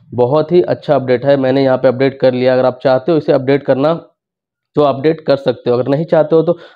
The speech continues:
अपडेट ना करें, क्योंकि आप इसे हटा नहीं सकते हो। यहाँ पे हटाने का कोई ऑप्शन नहीं दिया गया। चलिए फिर से यहाँ पे ओपन कर लेते हैं हम लोग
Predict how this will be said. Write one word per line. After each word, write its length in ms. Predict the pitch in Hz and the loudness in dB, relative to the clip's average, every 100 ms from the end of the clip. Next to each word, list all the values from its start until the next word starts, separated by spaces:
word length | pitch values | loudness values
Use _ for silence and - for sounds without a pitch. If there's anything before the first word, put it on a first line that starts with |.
| - | -6
अपडेट 360 | 127 127 156 135 | -6 0 0 2
ना 160 | 131 | -2
करें, 240 | 123 113 104 | 0 -4 -4
क्योंकि 580 | - _ 151 151 190 | -10 _ -2 0 2
आप 160 | 170 160 | 2 2
इसे 160 | 165 175 | 0 -2
हटा 260 | 139 131 151 | -2 0 2
नहीं 120 | 151 | 0
सकते 240 | 147 123 | -2 0
हो। 20 | |
यहाँ 120 | 135 139 | 0 0
पे 80 | |
हटाने 300 | 139 135 143 | -2 0 0
का 60 | 151 | 0
कोई 120 | 151 | 2
ऑप्शन 280 | 135 131 151 | 0 0 -2
नहीं 180 | 135 147 | 0 2
दिया 180 | 135 123 | 2 0
गया। 200 | 123 117 | 0 -2
चलिए 220 | 127 - | 0 -2
फिर 160 | - | -4
से 120 | 123 139 | -4 -2
यहाँ 120 | 131 | 0
पे 80 | 131 | 0
ओपन 260 | 123 135 | 0 -2
कर 140 | 131 127 | -2 0
लेते 200 | 127 131 | 0 -2
हैं 60 | |
हम 40 | 131 | 0
लोग 200 | 156 | -2